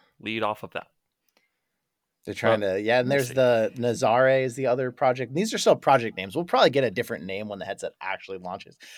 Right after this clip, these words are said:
Speaker 2: but I'm sure it's something that will be the Meta. Gosh, what if they just name the headset the Verse?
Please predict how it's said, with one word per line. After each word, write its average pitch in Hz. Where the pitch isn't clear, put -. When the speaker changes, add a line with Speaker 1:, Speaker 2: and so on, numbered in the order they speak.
Speaker 2:
but 143
I'm 139
sure 190
it's -
something 107
that 104
will 98
be 98
the 92
Meta. 90
Gosh, 107
what 165
if 190
they 233
just 156
name 135
the 131
headset 113
the 104
Verse? 90